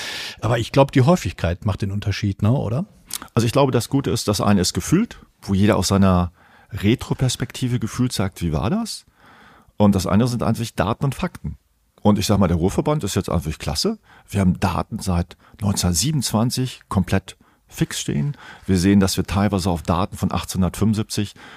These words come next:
Speaker 2: noch zurückgreifen können. Und was wir sehen, ist an sich, die Daten sprechen eine andere Sprache als das Gefühlte.
Speaker 1: Es gibt also eine Häufung, ja, meinst du,
Speaker 2: Ja,
Speaker 1: oder?
Speaker 2: wir sehen an
Speaker 1: Ja.
Speaker 2: sich die Häufung, wer rein, an sich reingeht und sich die Temperaturanstieg jetzt anguckt,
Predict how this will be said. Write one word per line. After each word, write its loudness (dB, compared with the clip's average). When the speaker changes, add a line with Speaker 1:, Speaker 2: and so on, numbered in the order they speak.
Speaker 2:
noch 4
zurückgreifen -2
können. 0
Und 2
was -4
wir 0
sehen, 0
ist -2
an -2
sich, -4
die -2
Daten -4
sprechen -4
eine 2
andere -2
Sprache -4
als -4
das -6
Gefühlte. -4
Speaker 1:
Es -8
gibt -10
also 0
eine 0
Häufung, 2
ja, -4
meinst -8
du, -2
Speaker 2:
Ja, -2
Speaker 1:
oder? -4
Speaker 2:
wir 0
sehen 4
an 2
Speaker 1:
Ja. 2
Speaker 2:
sich 0
die -2
Häufung, 0
wer 0
rein, 0
an -4
sich -6
reingeht 0
und 0
sich -6
die -2
Temperaturanstieg -2
jetzt -2
anguckt, -2